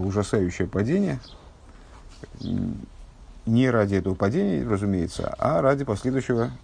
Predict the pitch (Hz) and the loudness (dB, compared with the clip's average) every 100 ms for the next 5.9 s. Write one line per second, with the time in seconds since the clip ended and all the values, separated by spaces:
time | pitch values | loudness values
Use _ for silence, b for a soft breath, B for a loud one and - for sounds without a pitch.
0 | - 143 139 131 107 113 143 131 131 110 | -4 0 0 0 0 0 2 2 4 2
1 | 80 85 - B B B B - 95 104 | 2 -2 -6 B B B B -2 0 2
2 | 123 113 120 127 175 226 - 123 107 - | 0 2 2 2 2 0 0 -2 -4 -10
3 | - - - - B B B B - - | -20 -20 -20 -20 B B B B -10 -4
4 | 52 52 50 50 50 98 98 - - - | -2 0 0 0 0 -2 -4 -10 -16 -16
5 | - - 104 98 120 120 104 85 | -16 0 2 4 4 6 2 2